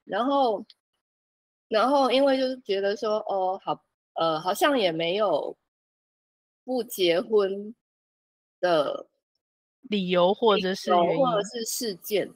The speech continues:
Speaker 2: 嗯，嗯。
Speaker 1: 对，那，那所以我们就定了隔年的年初的婚期。
Speaker 2: 嗯。
Speaker 1: 但是定完之后，再隔两三个月，我发现我怀孕了。
Speaker 2: 哦，哦。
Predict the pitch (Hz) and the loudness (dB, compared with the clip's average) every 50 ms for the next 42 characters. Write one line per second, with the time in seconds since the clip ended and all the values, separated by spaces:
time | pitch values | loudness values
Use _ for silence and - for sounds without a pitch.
0 | _ _ _ _ _ - 220 202 185 180 185 202 - _ _ - 220 196 180 175 | _ _ _ _ _ -6 -4 -4 -4 -6 -8 -12 -16 _ _ -10 -8 -6 -6 -2
1 | 196 233 202 170 131 - - 240 262 277 240 - - _ _ _ - 247 254 254 | -2 0 0 0 -2 -4 -4 -4 -4 -4 -4 -6 -10 _ _ _ -6 -2 0 2
2 | 247 233 226 214 214 202 - - _ - - 214 240 233 202 190 180 190 220 214 | 4 4 2 2 0 -4 -8 -12 _ -6 -4 -2 -2 0 -2 -4 -2 -4 -4 -4
3 | - 233 208 196 180 175 - - 160 156 160 170 185 190 170 143 139 143 139 - | -2 -2 0 0 0 -2 -2 -2 -2 0 0 -2 -2 -2 -4 -4 -4 -6 -4 -4
4 | 143 139 - - - - 165 156 156 160 175 - - 202 175 170 165 165 160 160 | -4 -4 -4 -6 -6 -4 -4 -2 -2 -2 -6 -6 -2 -2 0 0 0 0 -4 -4
5 | 165 - 156 156 160 160 - 196 185 190 190 185 - - - - - - - 180 | -4 -2 -4 -4 -2 -2 -2 -2 0 -2 -4 -6 -8 -10 -8 -8 -10 -12 -12 -16
6 | - _ _ _ _ _ _ - 226 208 196 185 180 202 _ - 254 269 285 285 | -18 _ _ _ _ _ _ -4 -4 -2 -2 -4 -8 -12 _ 0 4 4 6 6
7 | 285 277 277 277 - 302 277 277 269 254 254 254 277 262 247 226 202 175 165 175 | 6 6 4 2 0 0 0 2 2 0 0 0 0 2 2 4 4 4 2 2
8 | 190 - 202 202 220 240 247 226 214 196 190 - - 214 196 190 - 170 165 165 | -2 -2 -4 -4 -2 2 4 6 6 6 4 2 2 0 2 2 0 -2 0 0
9 | 170 165 156 143 156 165 170 175 185 175 151 143 165 170 160 143 - - 170 160 | 0 0 -2 -2 -2 -2 -2 -2 0 0 -2 0 0 0 0 -2 -2 -4 -4 -4
10 | 165 - 175 156 - - - - 147 - - 151 - - - - - - _ _ | -4 -4 -8 -8 -8 -10 -8 -8 -8 -8 -8 -10 -10 -12 -12 -14 -14 -16 _ _
11 | _ _ _ _ _ _ _ _ _ - 269 - - - 214 214 208 233 | _ _ _ _ _ _ _ _ _ 2 2 2 4 2 4 4 2 2